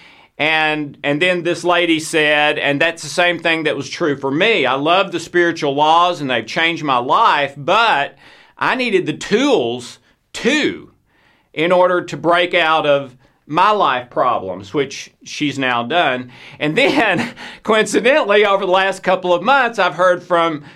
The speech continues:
two other people who said almost exactly the same thing. And, uh, so I've been praying about that ever since. And, um,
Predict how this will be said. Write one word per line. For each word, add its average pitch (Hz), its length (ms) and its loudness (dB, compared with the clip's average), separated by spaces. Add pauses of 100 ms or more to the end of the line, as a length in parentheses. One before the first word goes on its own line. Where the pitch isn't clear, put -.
two 214 300 0
other 330 280 0
people 131 640 -4
who 170 140 0
said 190 320 2
almost 180 520 0
exactly 151 1000 0 (240)
the 147 80 -6
same 180 360 0
thing. 170 600 -2 (320)
And, 170 360 -2
uh, 156 460 2
so 190 160 0
I've 180 140 0
been 170 160 -2
praying 233 300 0
about 196 320 0
that 180 200 0
ever 165 240 -2
since. 180 600 0
And, 143 420 0
um, 131 560 -2